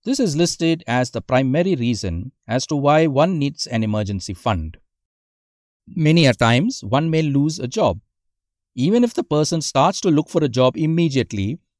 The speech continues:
it requires some time to get another job and one needs to cover for the expenses incurred during the period when there is no job, pay cuts or reduced hours. Such occurrences may be temporary,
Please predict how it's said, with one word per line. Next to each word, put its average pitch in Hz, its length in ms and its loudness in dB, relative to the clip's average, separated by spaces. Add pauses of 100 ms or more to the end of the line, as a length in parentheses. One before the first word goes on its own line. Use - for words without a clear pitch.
it 214 160 -6
requires 180 380 2
some 226 260 0
time 131 260 -2
to 127 120 -6
get 147 200 -2
another 135 300 0
job 117 320 0
and 113 180 -4
one 147 220 0
needs 139 220 -4
to 127 100 -10
cover 139 400 -2
for 185 200 4
the 190 160 4
expenses 131 540 -2
incurred 113 540 -2
during 165 300 4
the - 80 0
period 104 500 -2 (320)
when 151 200 -2
there 139 180 0
is 120 200 -4
no 165 240 4
job, 95 340 -2 (400)
pay 190 140 0
cuts - 480 -2
or 127 220 2
reduced 107 500 -4
hours. 92 560 -4 (540)
Such - 240 -4
occurrences 160 640 2
may 120 140 2
be 117 140 0
temporary, 117 640 -2